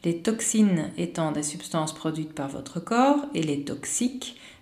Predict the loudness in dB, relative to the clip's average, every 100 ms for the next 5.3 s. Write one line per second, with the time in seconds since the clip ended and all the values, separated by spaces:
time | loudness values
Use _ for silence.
0 | 2 4 4 0 -2 0 2 2 2 2
1 | 4 4 4 2 0 -4 -4 -6 -8 -12
2 | -20 -20 -20 -20 -6 2 4 4 2 2
3 | 2 2 0 -2 -4 -2 -4 -2 -2 2
4 | 2 2 0 -2 0 0 0 -4 -6 -10
5 | -14 -14 -14